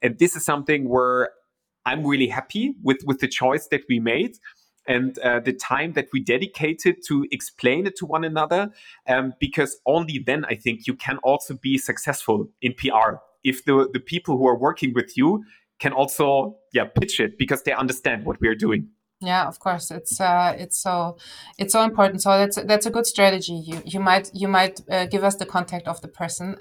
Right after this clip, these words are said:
Speaker 1: Will do. Happy to do so.
Speaker 2: <laughs> And so many people are looking for good people who can do good P R, um, and really, um, do this kind of work. This is really crucial. So,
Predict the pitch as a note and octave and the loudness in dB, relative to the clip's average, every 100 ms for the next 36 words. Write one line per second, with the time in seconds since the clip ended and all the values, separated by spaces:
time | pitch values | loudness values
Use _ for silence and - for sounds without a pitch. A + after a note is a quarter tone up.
0 | - - C3 A2 A3 D3 - C4 - A4+ | 0 6 6 6 4 2 0 0 0 0
1 | F#4+ - - A#3+ A3+ G#4+ A4 D4 A#3+ A3 | 2 2 2 4 4 4 4 2 0 0
2 | - G#3+ G#3 G#3 G#3 A3 G#3 F#3 G3 G#3 | 6 6 6 0 -2 -2 4 4 4 0
3 | G#3 G3+ F3 F3 F3+ G3+ G3 F#3 F3+ F3 | -2 -2 -6 -6 -6 -6 -6 -8 -10 -10
4 | E3+ F3+ E3+ F#3+ E3+ F#3 E3+ E3 E3+ - | -10 -8 -8 -6 -8 -4 0 0 -2 -12
5 | - - - F3+ F3 F3 F3 - E3+ E3+ | -20 -20 -4 2 2 2 -6 -10 -8 -6
6 | F3 F3 E3+ E3 E3+ E3 E3+ E3+ E3 - | -6 -4 -6 -2 -2 -2 -4 -8 -10 -12
7 | F#3 F3+ F3+ - E3+ E3 E3+ E3+ E3 E3+ | -8 -6 -4 -4 -6 -4 -4 -6 -8 -16
8 | E3+ F3+ F3 E3+ F3 F3 E3+ E3 - _ | -14 -12 -12 -12 -14 -12 -10 -12 -16 _
9 | - - - - G#3 G3 G3+ | -20 -20 -4 2 6 8 6